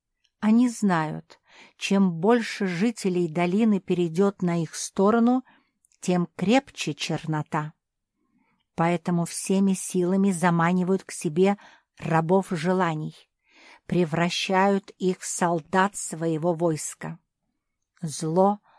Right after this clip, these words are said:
ложь и ненависть надеются сделать свою армию огромной, напасть на прекрасную долину, победить.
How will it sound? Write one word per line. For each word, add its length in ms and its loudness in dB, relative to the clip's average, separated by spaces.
ложь 640 2
и 100 0
ненависть 760 2
надеются 840 2
сделать 600 2
свою 480 2
армию 540 0
огромной, 840 0
напасть 680 2
на 140 -4
прекрасную 720 -4
долину, 560 2
победить. 800 -6